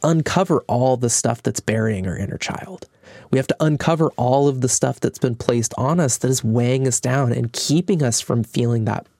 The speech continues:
state of joy and being present within that state and recognizing that that is our natural way of being. That is how we are supposed to be.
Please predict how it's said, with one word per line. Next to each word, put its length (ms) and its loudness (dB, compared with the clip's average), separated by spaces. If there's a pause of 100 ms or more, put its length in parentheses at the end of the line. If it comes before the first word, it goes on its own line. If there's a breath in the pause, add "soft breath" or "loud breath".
(120)
state 340 0
of 100 -4
joy 360 -6 (480 loud breath)
and 160 0
being 240 2
present 480 0
within 320 0
that 200 -2
state 440 -4
and 140 0
recognizing 720 0
that 200 -6
that 240 0
is 160 0
our 160 2
natural 720 0
way 180 0
of 220 -4
being. 280 -4 (720 loud breath)
That 160 0
is 100 0
how 400 0
we 260 2
are 100 2
supposed 380 -2
to 40 -6
be. 260 -6